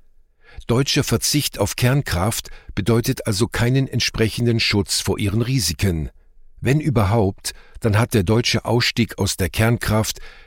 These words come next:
die weltweite Risikosituation eher verschlechtert als verbessert.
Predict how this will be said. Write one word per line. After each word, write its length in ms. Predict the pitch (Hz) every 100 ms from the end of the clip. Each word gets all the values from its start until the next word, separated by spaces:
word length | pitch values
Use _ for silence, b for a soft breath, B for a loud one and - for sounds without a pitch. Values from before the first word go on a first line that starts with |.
| B
die 120 | 110
weltweite 600 | 113 135 - 104 104 98
Risikosituation 1200 | 104 151 135 107 92 95 76 104 90 - 104 107 101 -
eher 200 | 110 101
verschlechtert 840 | - 101 - 95 - - 95 -
als 200 | 95 85
verbessert. 800 | - 104 120 - 92 78 - -